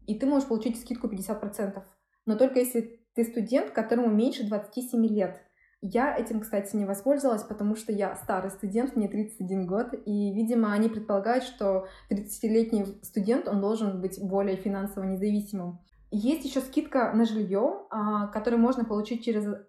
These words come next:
организацию каф. То есть неважно, где ты снимаешь, в студенческом общежитии, либо у частного арендодателя, ты можешь получить скидку, она рассчитывается индивидуально, и в среднем это, а, от тридцати до семидесяти процентов,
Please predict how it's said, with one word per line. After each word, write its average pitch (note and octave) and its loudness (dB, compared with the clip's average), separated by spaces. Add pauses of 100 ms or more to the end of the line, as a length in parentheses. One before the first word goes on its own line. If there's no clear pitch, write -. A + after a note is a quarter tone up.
(100)
организацию G#3+ 0
каф. G3+ -2 (300)
То G#3+ -2
есть G#3 -4 (140)
неважно, A#3+ 4
где G#3+ 2
ты G#3+ -4
снимаешь, G3+ -2
в - -12
студенческом A3 0 (160)
общежитии, A3+ -2
либо G3 0
у G#3 -4
частного G3 -2
арендодателя, G#3 -2 (480)
ты A#3 4
можешь C4+ 2
получить A3+ 2
скидку, C#4+ 0
она B3+ 6
рассчитывается A3+ -2
индивидуально, A3 2
и G#3+ -4
в G#3+ -8
среднем A#3 0
это, G3 -4
а, F#3+ -6
от G3 -4
тридцати G#3 -4
до A3 0
семидесяти G#3+ -2
процентов, G#3 -4